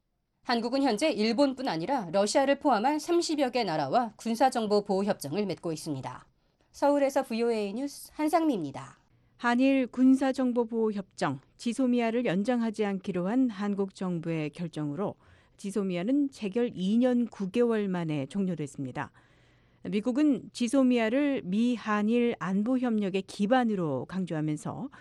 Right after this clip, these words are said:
Speaker 2: 협정의 유지를 한국에 촉구했었습니다. 조은정 기자와 함께 지소미아의 체결에서 종료까지의 과정을 살펴보겠습니다.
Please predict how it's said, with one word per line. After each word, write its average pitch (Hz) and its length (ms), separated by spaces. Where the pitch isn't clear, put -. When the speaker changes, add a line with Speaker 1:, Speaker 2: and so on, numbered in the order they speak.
Speaker 2:
협정의 254 760
유지를 190 500
한국에 185 680
촉구했었습니다. 196 1120
조은정 277 360
기자와 247 280
함께 220 320
지소미아의 202 640
체결에서 165 500
종료까지의 208 1120
과정을 170 680
살펴보겠습니다. 165 1080